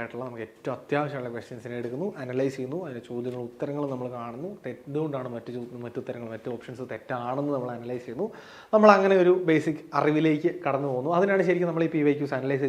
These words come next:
ചെയ്യുന്നത്. നമുക്കറിയാം, ഇനി ഒരുപാട് സമയമില്ല, എക്സാമിന് ഒരുപാട് സമയമില്ല. അതുകൊണ്ട് തന്നെ നമ്മൾ എന്ത് ചെയ്യണം? ക്വസ്റ്റ്യൻസ് അനലൈസ് ചെയ്യുന്നത് വളരെ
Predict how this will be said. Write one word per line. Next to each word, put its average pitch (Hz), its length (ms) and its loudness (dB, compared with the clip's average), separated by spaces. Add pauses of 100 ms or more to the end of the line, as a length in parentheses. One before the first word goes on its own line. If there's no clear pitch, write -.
ചെയ്യുന്നത്. 120 360 -6
നമുക്കറിയാം, 156 460 2 (420)
ഇനി 180 160 2
ഒരുപാട് 196 300 6 (100)
സമയമില്ല, 180 380 0 (120)
എക്സാമിന് 156 360 -2
ഒരുപാട് 165 320 4
സമയമില്ല. 151 340 -2 (120)
അതുകൊണ്ട് 156 320 -2
തന്നെ 156 160 -6 (300)
നമ്മൾ 160 200 -2
എന്ത് 170 220 0
ചെയ്യണം? 147 260 0 (140)
ക്വസ്റ്റ്യൻസ് 202 480 -4
അനലൈസ് 175 380 -2
ചെയ്യുന്നത് 139 360 -2
വളരെ 123 200 -6